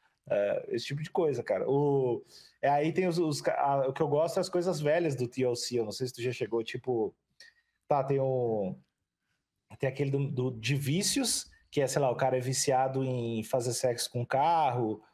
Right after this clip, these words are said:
ou o cara é viciado em comer <laughs> tampa de caneta. É, esse é muito bom, mas, ah, pós esse, pô, é, ma-, esse eu acho que é uma My Addiction, uma coisa assim. Pós esse, tem um que é meu funeral favorito,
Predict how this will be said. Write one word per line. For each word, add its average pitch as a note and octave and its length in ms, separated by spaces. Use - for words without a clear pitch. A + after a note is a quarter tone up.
ou A#2+ 120
o A#2 40
cara B2+ 220
é B2 40
viciado A#2+ 500
em A#2+ 160
comer A#2+ 760
<laughs> - 160
tampa C#3 240
de - 140
caneta. C#3 840
É, A2+ 460
esse D#3 180
é E3+ 40
muito E3 300
bom, D#3+ 420
mas, D#3+ 300
ah, D3 680
pós F3+ 340
esse, E3+ 380
pô, - 240
é, C3 140
ma-, B2+ 280
esse C#3 220
eu D3+ 60
acho C#3+ 120
que - 60
é C#3+ 40
uma A#2+ 420
My B2+ 260
Addiction, B2 460
uma A2 120
coisa C3 160
assim. C3 220
Pós G3 300
esse, D#3+ 320
tem D#3 220
um F3+ 120
que F#3 120
é D#3 440
meu D#3 360
funeral D#3+ 520
favorito, C#3 720